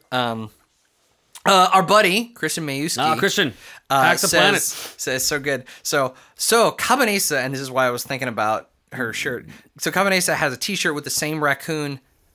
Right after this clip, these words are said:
Speaker 1: It's either a raccoon or maybe it's a red panda. I'm not sure.
Speaker 2: I just
Speaker 1: Folks
Speaker 2: think
Speaker 1: should
Speaker 2: I
Speaker 1: write in.
Speaker 2: Well,
Speaker 1: On
Speaker 2: folks write in.
Speaker 1: Cabanesa's shirt.
Speaker 2: I think it's
Speaker 1: What do
Speaker 2: red,
Speaker 1: you think it
Speaker 2: I think
Speaker 1: is?
Speaker 2: it's a red panda 'cause,
Speaker 1: I
Speaker 2: like,
Speaker 1: think it might be a red
Speaker 2: because
Speaker 1: panda, too.
Speaker 2: raccoons, like, a, a, a, a trash panda, a, a trash panda is way more anarch.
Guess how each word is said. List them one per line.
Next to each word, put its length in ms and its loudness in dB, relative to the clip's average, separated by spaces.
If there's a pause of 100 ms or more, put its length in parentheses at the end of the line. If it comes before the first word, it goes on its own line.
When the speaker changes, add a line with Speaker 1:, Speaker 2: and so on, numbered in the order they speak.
Speaker 1:
It's 140 -16
either 180 -6
a 20 -6
raccoon 520 -12
or 100 -14
maybe 240 -14
it's 160 -14
a 20 -14
red 160 -12
panda. 280 -18
I'm 120 -16
not 160 -14
sure. 360 -10 (300)
Speaker 2:
I 60 -6
just 180 -4
Speaker 1:
Folks 220 4
Speaker 2:
think 100 4
Speaker 1:
should 60 6
Speaker 2:
I 40 8
Speaker 1:
write 100 6
in. 260 0 (240)
Speaker 2:
Well, 260 2 (100)
Speaker 1:
On 80 4
Speaker 2:
folks 220 6
write 180 6
in. 100 6
Speaker 1:
Cabanesa's 100 0
shirt. 260 4
Speaker 2:
I 100 6
think 160 2
it's 120 2
Speaker 1:
What 60 6
do 20 6
Speaker 2:
red, 60 6
Speaker 1:
you 40 0
think 180 -2
it 80 0
Speaker 2:
I 40 4
think 100 4
Speaker 1:
is? 80 2
Speaker 2:
it's 60 -4
a 40 0
red 160 2
panda 300 0
'cause, 300 -4
Speaker 1:
I 100 2
Speaker 2:
like, 80 2
Speaker 1:
think 160 -2
it 60 -4
might 260 -6
be 120 -10
a 20 -8
red 20 -8
Speaker 2:
because 280 0
Speaker 1:
panda, 120 -10
too. 40 0
Speaker 2:
raccoons, 380 0
like, 320 -4 (140)
a, 100 2
a, 360 0
a, 260 -2
a 20 -4
trash 360 0
panda, 600 0
a, 40 -10
a 40 -6
trash 280 -4
panda 200 -4
is 60 -4
way 140 -2
more 160 -2
anarch. 320 -4